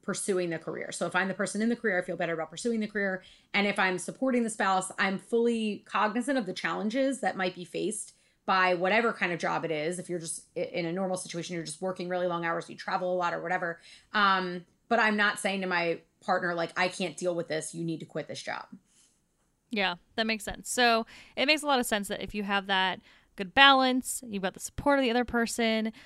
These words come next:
Speaker 2: the other person can still have their independent career and work goals and, um, not have it be changed or dictated based on whatever is going on at that moment.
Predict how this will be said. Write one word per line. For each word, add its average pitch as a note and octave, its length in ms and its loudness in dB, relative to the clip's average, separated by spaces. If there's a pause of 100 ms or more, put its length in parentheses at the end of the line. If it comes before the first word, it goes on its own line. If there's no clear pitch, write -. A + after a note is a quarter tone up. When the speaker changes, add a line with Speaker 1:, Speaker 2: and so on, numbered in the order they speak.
(160)
Speaker 2:
the F#3+ 80 -4
other F#3+ 60 0
person F#3+ 300 -4
can F3+ 120 -8
still F3 260 -4
have F3+ 160 -4
their F3 100 -4
independent F3+ 920 -6
career A#3+ 800 6
and F#3 460 -2
work A3 280 0
goals A3 720 2
and, F3+ 600 -4 (520)
um, F3+ 420 0 (180)
not F#3 300 0
have F#3 220 2
it F#3 100 -2
be F3 480 -4 (340)
changed A#3 480 6
or G#3+ 80 2
dictated F#3 560 -4
based E3+ 320 -4
on E3+ 460 -6 (180)
whatever F#3 320 0
is F3+ 120 -6
going F3 240 -4
on E3 120 -4
at D#3 80 -8
that - 140 -8
moment. G3 440 -2